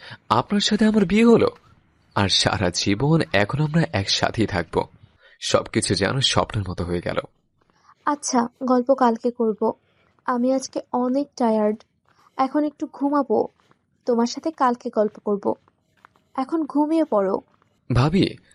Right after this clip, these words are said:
Speaker 1: আমি কোথায় ঘুমাবো আজকে? না মানে, আপনি তো আজকে আমার খাটে ঘুমাবেন, তো আমি কোথায় ঘুমাবো?
Speaker 2: তুমিও খাটেই ঘুমাও, তুমি এ পাশে ঘুমাও আর আমি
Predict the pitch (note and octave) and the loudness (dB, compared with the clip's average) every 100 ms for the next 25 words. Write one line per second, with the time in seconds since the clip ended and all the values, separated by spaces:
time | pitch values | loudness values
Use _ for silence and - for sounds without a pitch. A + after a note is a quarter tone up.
0 | _ - E3 E3+ F#3 G#3 F#3 A#2 G2 F2+ | _ -2 -2 2 2 4 4 4 4 2
1 | F#2 - G3 G#3+ _ _ _ _ _ C#3 | 0 0 -2 -4 _ _ _ _ _ 0
2 | D#3 D#3 F3 F#3 E3+ - A#2 - F3 F#3 | 2 4 4 4 2 2 0 0 -2 -2
3 | - - F#3 F3+ E3 C3+ C#3+ A2 F#2+ F2 | -2 0 0 2 -2 0 0 0 0 0
4 | - - _ _ _ _ _ F#3+ G3 G#3 | -2 -6 _ _ _ _ _ 0 2 4
5 | G3 C#3+ G2 F#2+ F2 - - _ _ _ | 4 4 2 0 0 -2 -6 _ _ _
6 | _ _ _ _ _ _ E4+ F4 F#4 G4+ | _ _ _ _ _ _ -2 0 2 2
7 | G4+ E4+ D#4+ F#4 F#4+ F4 D4 C#4 A#3 - | 0 0 0 2 2 2 0 2 2 2
8 | - _ _ _ _ _ _ _ _ D4 | -2 _ _ _ _ _ _ _ _ -6
9 | C#4+ D#4 D4 D4 D4+ E4 - E4 E4 A4 | -2 0 0 0 -4 -6 -4 0 2 2
10 | - - - - _ B3+ A#3+ A#3+ A#3 F4 | 0 -14 -20 -20 _ -2 0 2 0 -2